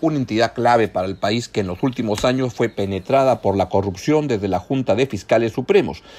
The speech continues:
la cual se llenó de sinvergüenzas comprometidos con la podredumbre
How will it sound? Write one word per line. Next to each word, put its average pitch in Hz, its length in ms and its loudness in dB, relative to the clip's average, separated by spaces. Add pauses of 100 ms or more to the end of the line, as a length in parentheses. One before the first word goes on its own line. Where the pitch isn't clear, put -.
(320)
la 117 100 2
cual 185 200 4
se 135 140 0
llenó 123 240 4
de 127 120 2
sinvergüenzas 123 800 2
comprometidos 107 640 -2
con 98 180 -2
la 90 140 -2
podredumbre 131 800 2